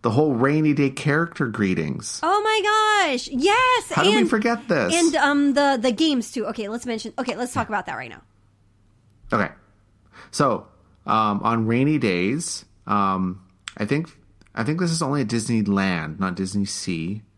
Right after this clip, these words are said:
Speaker 1: Um, Mickey and Minnie, and I think a couple other characters, um, they will come out and greet guests in the, uh, like, the entrance to Tokyo Disneyland.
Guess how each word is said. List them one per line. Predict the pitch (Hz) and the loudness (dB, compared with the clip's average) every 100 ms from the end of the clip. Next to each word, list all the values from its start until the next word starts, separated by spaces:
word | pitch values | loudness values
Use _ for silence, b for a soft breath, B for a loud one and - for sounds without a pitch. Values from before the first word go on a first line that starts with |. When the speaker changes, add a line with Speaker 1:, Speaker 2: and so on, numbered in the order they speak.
| _ _ | _ _
Speaker 1:
Um, | 95 90 82 80 B B B B - | -4 -2 -2 -6 B B B B -2
Mickey | 127 127 143 | -2 0 0
and | 117 | 2
Minnie, | 113 120 139 180 185 - _ _ _ _ _ _ | 2 2 2 0 -2 -8 _ _ _ _ _ _
and | - 101 | -2 0
I | 101 | 0
think | - 151 170 | -2 -4 -4
a | |
couple | - 160 151 123 | -4 -4 -2 -2
other | 120 120 | -2 -2
characters, | - 104 98 - 95 101 - | -2 -2 -2 -4 -6 -6 -8
um, | - 95 - - 113 - _ B B B B | -6 -6 -6 -10 -14 -20 _ B B B B
they | 113 113 | 0 2
will | 120 120 113 | 4 2 0
come | - 131 127 | -2 0 2
out | 120 120 - - | 0 0 -6 -8
and | 107 113 | -2 0
greet | 110 107 | 0 0
guests | - 104 104 - | 0 0 0 -4
in | - 107 104 | -2 2 2
the, | 104 98 | 2 2
uh, | 90 85 69 - - | 2 0 -2 -6 -10
like, | 92 - | -10 -6
the | 98 92 | -6 -4
entrance | 98 104 110 107 - | -4 -2 -2 -4 -4
to | - 95 - - | -8 -8 -12 -10
Tokyo | - 98 98 | -8 -6 -4
Disneyland. | 98 110 131 139 160 - | -4 -2 -4 -2 -4 -6